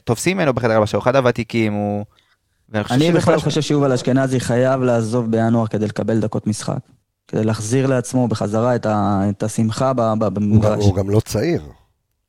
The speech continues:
Speaker 1: עשרים ושמונה, עשרים ותשע?
Speaker 3: כן, משהו כזה, הוא לא, הוא לא צעיר, אתה יודע, שעכשיו אתה
Speaker 1: לא, הוא צריך לשחק, הוא שחקן, הוא שחקן סופר מוכשר, הוא, יש לו משהו שייחודי,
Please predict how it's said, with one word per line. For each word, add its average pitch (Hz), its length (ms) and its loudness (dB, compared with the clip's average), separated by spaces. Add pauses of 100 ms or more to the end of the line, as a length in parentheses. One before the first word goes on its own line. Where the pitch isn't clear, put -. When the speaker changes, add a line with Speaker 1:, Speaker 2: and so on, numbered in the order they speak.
(120)
Speaker 1:
עשרים 107 160 -6
ושמונה, 117 240 -6
עשרים 107 220 -8
ותשע? 151 240 -4 (380)
Speaker 3:
כן, 156 220 -6
משהו 92 240 -12
כזה, 131 160 -4
הוא 78 120 -6
לא, 82 80 -6
הוא 85 220 -4
לא 101 60 -2
צעיר, 123 400 2
אתה 85 120 -8
יודע, 85 260 -6
שעכשיו 87 380 -6
אתה 90 120 -8 (260)
Speaker 1:
לא, 196 60 0
הוא 180 60 2
צריך 202 180 -4
לשחק, 202 400 0
הוא 120 80 -6
שחקן, 147 320 -2 (220)
הוא 113 140 -6
שחקן 113 360 -4
סופר 135 280 0
מוכשר, 110 420 2
הוא, 107 600 -2
יש - 120 -10
לו 135 100 4
משהו 135 220 0
שייחודי, 117 580 0